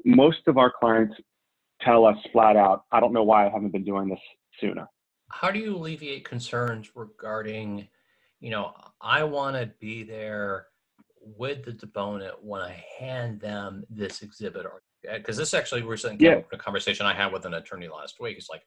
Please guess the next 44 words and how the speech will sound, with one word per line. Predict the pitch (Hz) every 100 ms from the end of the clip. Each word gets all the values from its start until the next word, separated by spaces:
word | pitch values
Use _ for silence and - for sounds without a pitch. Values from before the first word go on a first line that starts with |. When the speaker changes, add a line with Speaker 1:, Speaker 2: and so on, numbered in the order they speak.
| 120
Speaker 2:
"Oh, | 131
no, | 104 92
I | 110 123
had | 127
to | 101
travel | - 117 113 92 -
because | - 104 -
I | 113
had | 117
to |
sit | - 107
there | 107
with | 101 92
my | 85 90
expert | 101 - 90 120
witness | 156 110 95 -
to | 107
make | 98
sure | - 104 95 90 87 - _ _ -
we | 120
were | 131 104
on | 90
the | 80
same | - 82 73
page." | 95 90 - _ _ _ _ -
Speaker 1:
Yeah, | 170 170
so | 170
we're | 165 -
seeing | 185 196
that | 175 151 -
handled | 147 151 156 156
in |
a | 139
few | - 147
ways. | 135 113 107
First, | 139 147 -
we're | 147 139 -
seeing, | 139 131 127
obviously, | 120 120 123 117 - 120 120 113 110
some | 123 107 104 107
conferences | 107 120 113 110 113 - 104
between | - 107 - 113 110 107
the |
witness | 98 107 117